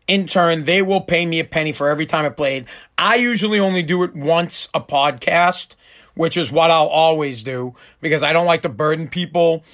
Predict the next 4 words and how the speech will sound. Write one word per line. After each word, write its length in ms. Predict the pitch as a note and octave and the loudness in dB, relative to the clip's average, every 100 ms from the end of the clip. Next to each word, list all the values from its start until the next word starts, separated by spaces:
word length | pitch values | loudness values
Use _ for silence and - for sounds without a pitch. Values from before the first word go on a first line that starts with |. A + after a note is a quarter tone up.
| _ _ _ | _ _ _
with 500 | - C#3+ D3 A#2 - _ - | -6 -2 -2 -4 -18 _ -8
ridiculous 680 | D3+ C#3+ D#3 E3+ C#3+ C#3+ | -6 -2 -4 -2 -4 -2
stuff. 480 | - C#3 D#3+ - - _ _ _ | -2 2 0 0 -14 _ _ _
So 500 | - G3 D#3+ C#3 | 0 4 6 4